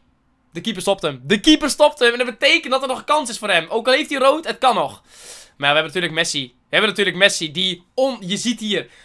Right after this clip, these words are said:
Als ik die man ooit in mijn team heb, dat is dus zo'n bizar verschil. Want hij kan zo snel draaien. En dat is zo ontiegelijk irritant voor de verdedigers, zeg maar. Ja, en hier zie je, dit is een heerlijke aanval. Salah,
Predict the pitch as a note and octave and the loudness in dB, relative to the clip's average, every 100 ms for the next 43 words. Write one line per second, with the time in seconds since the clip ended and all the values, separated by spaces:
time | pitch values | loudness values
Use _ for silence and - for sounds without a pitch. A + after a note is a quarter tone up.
0 | _ _ A3 B3+ A#3+ D#3+ C4 C4 A#3+ C4+ | _ _ 4 4 4 2 2 4 2 2
1 | C#4 A#3 G3+ A#3+ A#3 E3 F#3 G3+ F#3 D3+ | 0 -4 -2 2 2 2 -2 -6 -6 -4
2 | G3 B3 C4+ - _ _ D#3+ E3 G#3+ A3+ | 2 2 0 -6 _ _ -14 -6 0 2
3 | A#3+ G3+ - A3+ F3 E3 E3+ A3+ B3 F3 | 0 -2 -4 -2 -2 -2 2 4 2 -4
4 | C3+ A3+ D4+ B3 A3+ D3 F3+ G#3+ B3 C#4+ | 0 0 0 0 -2 0 4 4 4 0
5 | - - _ - F#3 F#3+ C#3+ A3 A3 B3+ | -4 -18 _ -8 -6 -6 -2 -2 -2 -6
6 | A#3 F#3+ - - G#3+ G3 G#3 A#3 A#3 A3+ | -6 -10 -14 -8 -6 -6 -4 -4 -4 -4
7 | G3+ F#3+ D#3+ - _ F3 F3 A3+ C4 A3 | 0 2 0 -4 _ -6 2 4 2 -2
8 | A#3+ A3 A#3+ C4 - - _ C3+ C3+ E3+ | -4 0 2 2 0 -18 _ -4 -2 -2
9 | E3 E3+ E3 D3 D3+ D#3+ F#3 F3 E3+ F3+ | -4 -2 -4 -4 -4 2 2 2 0 0
10 | E3+ - G#3 A#3+ | -2 -2 6 8